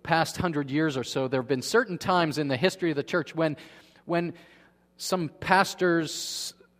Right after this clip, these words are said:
and leaders said, "You know, it's okay to call yourselves Christians, but when you, when you speak to your neighbor and you say, 'I'm a Christian,' they just sort of think, 'Well, I guess you're, like, in a denomination or you have a religion.'" And so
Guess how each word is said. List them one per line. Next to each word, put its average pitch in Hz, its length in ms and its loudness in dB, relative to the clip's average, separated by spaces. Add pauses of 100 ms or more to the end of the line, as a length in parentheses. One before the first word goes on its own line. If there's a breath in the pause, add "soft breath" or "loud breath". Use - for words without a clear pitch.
and 131 360 -4
leaders 151 540 2
said, 151 380 0
"You 123 80 -4
know, 196 260 0 (280 loud breath)
it's - 160 0
okay 226 320 4
to 185 80 4
call 170 220 2
yourselves 147 480 0
Christians, 120 680 -2
but 143 180 -2 (320 loud breath)
when 196 100 -6
you, 190 140 2 (280)
when 202 140 -2
you 190 80 -2
speak - 360 -2
to 208 100 -4
your 175 100 4
neighbor 170 360 6
and 143 120 0
you 143 60 -2
say, 170 180 2
'I'm 156 160 2
a 139 60 2
Christian,' - 520 0
they 202 160 4
just 175 280 -2
sort 151 180 0
of 131 80 -2
think, 131 220 -8
'Well, 156 260 4
I 139 80 0
guess 151 260 -2
you're, 131 200 -2 (180 loud breath)
like, 127 220 -2
in 143 80 -4
a 131 60 -2
denomination 135 920 -2 (240 loud breath)
or 135 100 -2
you 131 120 -2
have 135 260 -2
a 127 80 0
religion.'" 131 540 0
And 165 160 -2
so 208 240 6